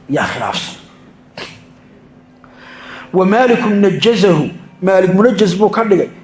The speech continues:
"in culliqa", haddii lagu tacliiqiyo, "bimustaxiilin", wax mustaxiil ah, "aw biaatin", ama wax mustaqbal ahoo, laakiin xuqiqa la hubo.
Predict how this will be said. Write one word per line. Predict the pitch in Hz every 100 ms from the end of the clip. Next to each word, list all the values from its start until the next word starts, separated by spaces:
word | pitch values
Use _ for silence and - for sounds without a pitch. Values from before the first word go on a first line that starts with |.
| -
"in | 233 233
culliqa", | 202 208 233 202
haddii | 185 220
lagu | 226 262 - -
tacliiqiyo, | 180 190 180 180 160 - -
"bimustaxiilin", | 175 196 226 - 165 - 196 180
wax | - -
mustaxiil | - - - 170 -
ah, | - - - _
"aw | 269 254
biaatin", | 175 208 208 226 226 175 180
ama | 202
wax | 233 - -
mustaqbal | 180 160 - 175 185 190
ahoo, | 214 214 - - -
laakiin | 180 - 220
xuqiqa | - - 180 - 247 220 170
la | 185
hubo. | 180 190